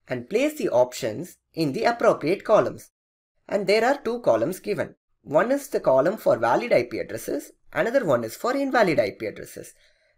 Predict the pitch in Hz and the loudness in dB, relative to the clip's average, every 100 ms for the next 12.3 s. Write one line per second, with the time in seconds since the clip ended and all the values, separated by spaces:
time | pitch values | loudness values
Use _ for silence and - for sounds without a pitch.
0 | _ - 262 156 110 113 - - 190 233 | _ 0 2 0 -2 -4 -8 -4 -4 -4
1 | - 247 294 277 165 185 247 247 - 117 | -2 2 2 2 2 4 4 2 -4 -4
2 | 110 127 185 110 101 107 92 104 196 254 | 0 0 0 -2 -4 -8 -4 0 0 -2
3 | - _ _ - 196 277 - - 135 202 | -12 _ _ 0 2 2 0 0 0 0
4 | 190 220 220 - 104 - _ _ _ _ | 0 2 2 -2 -8 -8 _ _ _ _
5 | - 151 143 170 202 226 277 190 202 247 | -8 -6 -4 0 4 4 2 -4 -8 -6
6 | 247 165 127 139 190 180 117 101 - 101 | -2 -2 0 0 2 2 -2 -6 -6 -8
7 | 90 156 262 - _ _ - 165 233 294 | -2 -2 -2 -8 _ _ -4 2 4 2
8 | - 156 202 165 120 104 - _ _ _ | -2 -2 -2 -2 -6 -6 -8 _ _ _
9 | _ - 208 214 240 294 208 254 294 170 | _ -2 -2 0 -4 -4 0 2 4 4
10 | 175 226 269 208 165 123 110 104 120 226 | 4 4 4 4 4 2 0 -2 -2 -4
11 | - 247 240 240 165 185 294 339 247 220 | -6 -2 0 0 0 2 2 0 2 2
12 | - 78 - | 2 0 -10